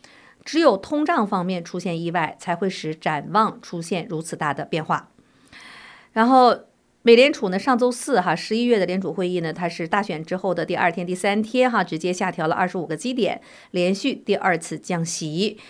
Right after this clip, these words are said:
然后呢，九月的时候，联储的这些官员投票票委啊，预测呢，十一月和十二月都会降息二十五个基点。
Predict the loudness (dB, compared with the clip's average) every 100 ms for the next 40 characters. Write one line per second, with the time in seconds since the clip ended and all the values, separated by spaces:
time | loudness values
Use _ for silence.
0 | -20 -2 2 4 4 6 4 4 2 4
1 | 2 4 2 0 0 2 2 -2 _ -20
2 | -20 _ _ _ 6 6 6 -2 0 0
3 | 4 4 4 0 -4 2 2 2 4 4
4 | 4 2 -4 -2 -4 -6 -2 -2 -2 -6
5 | -4 -2 0 -2 -6 -4 0 0 0 0
6 | 0 0 -2 0 0 0 -4 -2 -2 -2
7 | -6 -6 -8 -6 -4 -4 -6